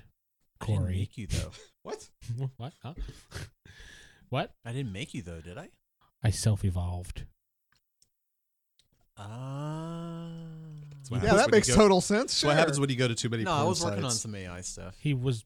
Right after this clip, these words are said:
Speaker 2: already working on all that time. He was working on stuff. The advanced technology and chip you've placed inside the nanonites have worked.
Speaker 4: Nanonites. <laughs>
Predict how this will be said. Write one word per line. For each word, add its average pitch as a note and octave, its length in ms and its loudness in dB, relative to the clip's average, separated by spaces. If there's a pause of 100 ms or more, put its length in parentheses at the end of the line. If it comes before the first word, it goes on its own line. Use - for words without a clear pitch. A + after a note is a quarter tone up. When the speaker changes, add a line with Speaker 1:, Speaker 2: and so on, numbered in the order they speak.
(160)
Speaker 2:
already C3+ 240 -2
working A#2+ 340 -2
on G#2+ 140 -4
all A2 180 -8
that G#2 180 -6
time. A2+ 260 -4
He G2+ 60 -6
was G2 160 -8
working G2 320 -10
on F#2+ 140 -10
stuff. - 420 -16 (460)
The A#2+ 120 0
advanced A2+ 340 -2
technology G#2+ 560 -2
and F#2+ 80 -4
chip - 280 -6
you've G2 140 -2
placed A2+ 300 -2
inside G2 280 -6
the G2+ 60 -4
nanonites G2 600 -2
have F#2 140 -6
worked. G#2 480 -8 (1600)
Speaker 4:
Nanonites. D#3 840 -2
<laughs> G4 40 -2